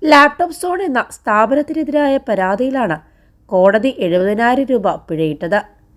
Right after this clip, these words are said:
രണ്ടായിരത്തി ഇരുപത്തിമൂന്ന് ഏപ്രിലിൽ കൊച്ചിയിലെ സ്വകാര്യ കമ്പനിയിൽ ജോലി ചെയ്യുന്ന കെ എസ് മാരിയപ്പൻ ഓൺലൈനിലൂടെ അൻപത്തിയ്യായിരം രൂപക്ക് വാങ്ങിയ Samsung Galaxy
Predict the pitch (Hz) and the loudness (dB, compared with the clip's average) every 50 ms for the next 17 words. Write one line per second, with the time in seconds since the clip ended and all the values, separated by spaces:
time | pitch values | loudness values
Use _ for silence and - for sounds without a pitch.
0 | - - 185 180 180 190 208 220 233 254 247 - 285 262 254 269 247 - 269 254 | -6 -2 -2 0 4 4 6 6 6 4 2 0 -2 0 0 -2 -2 -2 -4 -2
1 | 269 269 254 269 - - 202 190 185 175 - 233 247 247 262 269 277 - _ _ | -2 -2 -2 -4 -4 -4 -4 -4 -4 -4 -2 -2 0 2 2 0 0 -2 _ _
2 | _ _ _ _ _ - 220 214 220 - 262 262 269 302 - - 262 208 175 220 | _ _ _ _ _ -4 -4 -4 -2 0 0 2 2 2 0 0 -2 -2 2 4
3 | 220 226 247 269 302 294 - 294 254 247 285 277 285 285 285 233 208 220 202 226 | 6 6 6 4 2 0 -2 -8 -6 -4 -4 -2 -2 -2 -2 -2 -2 -2 -2 -2
4 | 247 247 - 277 277 269 247 240 214 - - _ - _ _ _ _ - 180 180 | -2 -4 -4 -4 -4 -2 -2 -4 -6 -8 -10 _ -20 _ _ _ _ -6 -4 0
5 | 185 208 226 269 - - - 240 214 185 185 190 196 214 240 240 240 - 262 262 | 2 2 2 2 0 -2 -12 -10 -8 -4 -2 -2 0 0 0 -2 -2 -2 -6 -6
6 | 294 - _ _ _ _ _ _ - _ - - 247 262 277 302 330 349 370 370 | -6 -8 _ _ _ _ _ _ -20 _ -6 -2 2 4 4 4 4 2 2 2
7 | 339 330 320 311 285 311 320 320 - - - - 269 277 277 277 359 285 - 370 | 2 4 4 4 4 4 2 0 -8 -6 0 2 4 4 4 2 0 0 0 0
8 | 381 370 370 359 349 359 359 359 359 - - 214 233 240 254 247 277 277 277 311 | 2 4 6 6 6 6 4 0 -6 -8 -12 -6 -2 0 2 2 2 0 0 -4
9 | 294 285 294 277 262 262 208 - - - - - 214 185 180 190 202 208 202 - | -4 -4 -4 -4 -2 -2 -4 -4 -6 -10 -6 -2 2 4 4 4 2 0 -6 -6
10 | 285 285 269 240 208 202 190 190 190 202 214 220 - - 285 277 | -6 -6 -4 0 2 4 6 6 4 2 0 -4 -4 -4 -2 -2